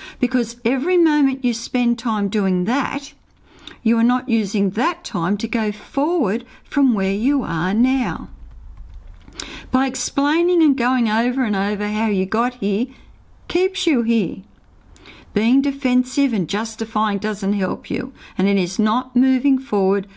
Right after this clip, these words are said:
to where you want to go. Forward is clearer, cl-, cleaner, and backward where it is a mess.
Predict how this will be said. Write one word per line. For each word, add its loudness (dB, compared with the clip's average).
to -4
where 0
you -2
want -2
to -4
go. -6
Forward 0
is -2
clearer, 0
cl-, -10
cleaner, 0
and -2
backward -2
where 2
it 0
is -2
a 0
mess. -2